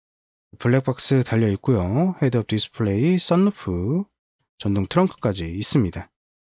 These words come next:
자, 이십이 년식의 주행거리 오만 삼천 킬로, 너무 좋아요. 이 차량도 추천드릴게요. 자, 다음 차량은 브이식스 리저브, 가격은 오천사백오십만 원, 이십 년식 주행거리 사만 구천 킬로입니다.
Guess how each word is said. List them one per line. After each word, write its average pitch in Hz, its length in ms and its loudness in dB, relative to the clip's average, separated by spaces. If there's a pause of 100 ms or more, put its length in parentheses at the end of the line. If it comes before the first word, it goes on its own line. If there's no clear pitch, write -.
(640)
자, 85 120 -6
이십이 113 440 2
년식의 123 600 2
주행거리 101 400 0
오만 127 380 2
삼천 180 320 2
킬로, 123 580 -2
너무 120 220 4
좋아요. 98 640 -2 (640)
이 98 60 -4
차량도 104 380 0
추천드릴게요. 117 1120 0 (880)
자, 107 80 -4
다음 127 280 4
차량은 135 500 4
브이식스 131 800 2
리저브, 120 720 0
가격은 98 420 0
오천사백오십만 123 1120 2
원, 101 280 -2 (640)
이십 110 260 2
년식 113 500 2
주행거리 95 380 -2
사만 139 480 2
구천 - 280 0
킬로입니다. 90 460 -4